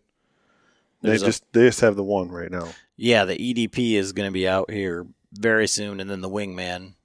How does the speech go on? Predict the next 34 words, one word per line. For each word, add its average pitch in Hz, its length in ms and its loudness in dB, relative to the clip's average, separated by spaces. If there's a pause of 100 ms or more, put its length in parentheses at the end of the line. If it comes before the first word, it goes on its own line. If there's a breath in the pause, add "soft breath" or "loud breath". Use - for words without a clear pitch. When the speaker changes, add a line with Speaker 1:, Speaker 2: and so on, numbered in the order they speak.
(180)
Speaker 2:
but 92 160 -2
the 101 80 -4
one, 98 180 -4
like, - 240 -4
at, 117 200 2
like, 98 180 -4
that 98 220 0
you 104 100 -8
could 95 160 -4
buy 104 220 4
and 98 140 -4
try. 92 480 0 (480 loud breath)
Um, 95 500 -4 (480)
the, 95 600 -2 (800)
if - 120 -8
it, - 160 -4
if - 120 -12
you're 120 200 -2
talking 113 340 0
strap 120 400 2
on 107 160 0
the 98 80 -8
tree, 104 600 0 (880 soft breath)
there 101 500 0
is 95 260 -6
a, 101 240 -2
that 98 260 -4
Scout 110 400 2
Solo, 98 760 -2 (640)
but 107 280 0
that's - 380 -2 (100)
no 117 380 2
bigger 117 320 4
than, 101 420 -4